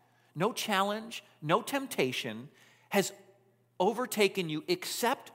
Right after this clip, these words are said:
what is common to man." Now, it doesn't mean that every single person is dealing with that same one, but you realize there's a, there's a few billion of us out there. And to, to think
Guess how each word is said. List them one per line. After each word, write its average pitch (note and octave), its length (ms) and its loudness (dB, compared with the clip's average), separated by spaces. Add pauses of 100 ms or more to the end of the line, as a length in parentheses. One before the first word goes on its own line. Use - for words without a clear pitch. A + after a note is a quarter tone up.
(140)
what G3+ 160 0
is F#3 180 -2
common A#2+ 520 0 (340)
to E3 120 -6
man." D#3+ 260 -8 (1500)
Now, B3+ 60 4
it B3 80 6
doesn't A#3 240 4
mean A3 200 4
that F#3 180 6
every G3 400 10
single F#3 340 4
person B3+ 380 2
is D3+ 100 -2
dealing G3+ 280 0
with E3+ 120 0
that D#3 160 6
same G3 300 0
one, A#3 180 4 (180)
but - 140 0
you G#4 60 4
realize G#4+ 220 6
there's G#4+ 200 0
a, - 60 -2 (360)
there's E4+ 160 -2
a A#3+ 60 4
few F3+ 240 -2 (260)
billion E3 360 4
of G2 80 -4
us F#2+ 160 -2
out G2 180 0
there. C#2 220 -12 (2250)
And F3+ 180 2
to, - 140 -2
to - 200 2
think - 640 2